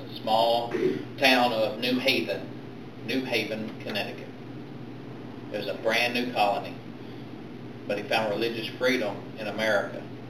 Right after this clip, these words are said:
He helped establish a church there, helped establish a college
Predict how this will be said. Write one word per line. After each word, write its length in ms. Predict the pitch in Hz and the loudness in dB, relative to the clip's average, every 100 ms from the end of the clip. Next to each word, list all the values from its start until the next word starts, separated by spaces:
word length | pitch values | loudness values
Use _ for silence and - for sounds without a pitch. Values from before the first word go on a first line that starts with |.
| - - - - - - - | -10 -10 -10 -10 -10 -10 -6
He 60 | |
helped 200 | 107 107 | -2 -2
establish 500 | - - 110 104 - | -2 2 4 4 0
a 100 | - | -4
church 400 | - - - - | -2 -2 -2 -2
there, 300 | - - - - - - - - - - - - | 0 0 0 -4 -10 -12 -12 -12 -12 -12 -10 -2
helped 220 | 101 - | -2 -2
establish 420 | - 107 107 104 - | 0 2 2 2 2
a 180 | - | 2
college 400 | - 101 104 104 | 4 4 4 0